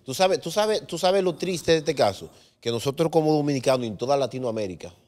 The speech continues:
casi nosotros, sea bueno lo que voy a decir o malo, pero yo cuando era pequeño, adolescente, no sé cómo lo pueden tomar mucha gente, porque a veces la gente distorsiona todo. Nosotros en República Dominicana nos creamos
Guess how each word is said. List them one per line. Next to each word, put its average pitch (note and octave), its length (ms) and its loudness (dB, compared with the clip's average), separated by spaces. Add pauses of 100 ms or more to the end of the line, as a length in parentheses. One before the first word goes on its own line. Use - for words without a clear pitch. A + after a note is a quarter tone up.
(680)
casi B2+ 440 -4
nosotros, B2 840 -2
sea C#3+ 180 6
bueno C#3 480 4
lo A2+ 120 2
que A2+ 80 -6
voy A#2 160 4
a B2+ 40 8
decir B2 280 -2
o B2+ 120 2
malo, G#2+ 360 0 (800)
pero G2 360 -6
yo G2 160 -12
cuando B2+ 280 -2
era - 100 -4
pequeño, B2 320 0
adolescente, A#2+ 720 0
no A#2 160 0
sé A#2 120 -4
cómo A#2+ 200 0
lo G#2+ 120 -2
pueden A#2 220 0
tomar A#2+ 180 -2
mucha A#2+ 220 -6
gente, A#2+ 220 -6
porque G#2+ 180 -4
a - 60 0
veces A2 160 -8
la G#2 80 -8
gente G#2 340 -10 (260)
distorsiona A2 520 -6
todo. A2 320 -6 (480)
Nosotros A2 400 -4
en C#3+ 60 -2
República C3 420 -4
Dominicana A2+ 760 -6 (720)
nos G#2 200 -4
creamos G#2+ 560 -4